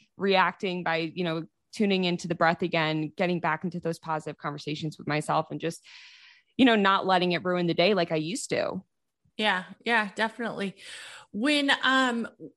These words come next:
Speaker 2: when you say that, you know, you're a mindset coach and you help people with mindset, and, um, obviously most of them are probably there to either, like, heal or create some kind of success or some kind of goal.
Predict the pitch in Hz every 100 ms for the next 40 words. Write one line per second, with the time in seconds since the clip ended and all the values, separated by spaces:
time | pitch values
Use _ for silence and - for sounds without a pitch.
0 | _ - 208 208 302 285 247 214 196 226
1 | 269 294 320 294 269 214 - 214 202 226
2 | 233 214 214 202 202 208 214 220 - 208
3 | 190 - 208 196 202 190 - 214 - 196
4 | 190 180 180 208 233 240 233 233 220 -
5 | 196 190 185 185 _ - - - 190 185
6 | 180 - 202 208 202 196 190 - 202 202
7 | 208 208 185 185 226 208 202 190 185 185
8 | 190 190 190 185 180 180 - - - 262
9 | 262 247 240 220 190 190 - 202 190 208
10 | 196 196 196 185 175 170 - - _ -
11 | 202 - - 190 165 - - - 180 175
12 | 175 - 190 - 185 156 208 214 160 -